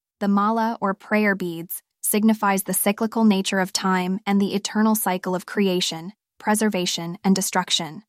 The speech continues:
The golden pot of water, also known as the kamandalu, represents the source of life and the purity of existence. Lord Brahma's unique appearance and symbolism set him apart as a deity, intricately woven into the fabric of the cosmos,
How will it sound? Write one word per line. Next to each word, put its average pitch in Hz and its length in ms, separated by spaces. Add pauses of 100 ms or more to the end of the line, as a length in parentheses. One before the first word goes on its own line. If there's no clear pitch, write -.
(540)
The 208 100
golden 226 420
pot 214 200
of 202 140
water, 185 480 (120)
also 214 320
known 190 240
as 180 200
the 190 120
kamandalu, 180 840 (340)
represents 214 500
the 190 120
source 214 360
of 240 120
life 190 320
and 185 160
the 175 60
purity 190 420
of 190 80
existence. 180 760 (920)
Lord 226 280
Brahma's 220 400
unique 202 260
appearance 214 500
and 208 160
symbolism 185 580
set 190 200
him 214 160
apart 208 400
as 196 120
a 196 60
deity, 208 560 (280)
intricately 214 560
woven 196 440
into 190 200
the 190 100
fabric 190 480
of 196 120
the 196 80
cosmos, 185 680